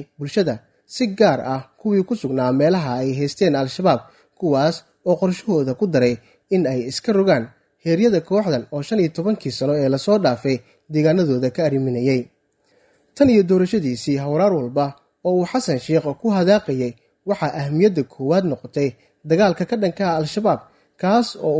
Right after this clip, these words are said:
uu ku micneeyey mid lagu soo celinayo qiyamka qarannimada Soomaaliyeed oo u dhexeeya nolol iyo geeri. Khubarada amniga ka faalooda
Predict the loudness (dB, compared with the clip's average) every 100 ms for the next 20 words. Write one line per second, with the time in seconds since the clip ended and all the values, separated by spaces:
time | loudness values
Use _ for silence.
0 | 0 0 0 2 0 2 2 0 -6 _
1 | _ 0 2 2 0 0 0 2 2 2
2 | 2 0 -2 _ _ 0 0 0 -2 -4
3 | 0 0 0 2 0 0 -2 -2 0 2
4 | 2 0 -12 _ _ -4 0 0 -2 -2
5 | 0 0 -2 -2 2 2 2 -4 -2 0
6 | 0 -2 _ _ _ _ _ _ _ _
7 | _ _ _ _ _ _ 2 6 6 4
8 | 2 2 2 2 -2 -2 -2 0 -2